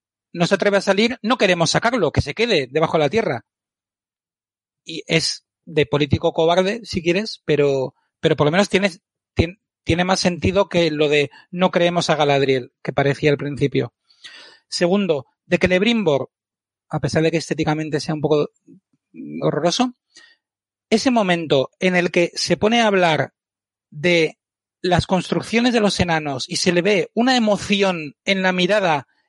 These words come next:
increíble, ese momento me encantó. Ahí sí me pareció el verdadero Celebrimbor.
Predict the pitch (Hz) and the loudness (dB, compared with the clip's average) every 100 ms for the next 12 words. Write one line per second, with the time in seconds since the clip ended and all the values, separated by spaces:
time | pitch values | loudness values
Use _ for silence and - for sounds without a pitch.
0 | - 190 175 175 214 254 220 240 233 254 | -4 -2 0 0 2 0 0 2 2 2
1 | 262 285 - 180 175 165 160 160 180 - | 0 -2 0 -2 0 0 0 0 -2 -2
2 | _ _ - 190 202 254 233 202 190 - | _ _ -4 -2 0 0 0 0 -2 -2
3 | 247 226 175 165 185 202 185 170 151 143 | -2 0 0 2 2 0 0 0 0 -2
4 | 135 123 | -4 -6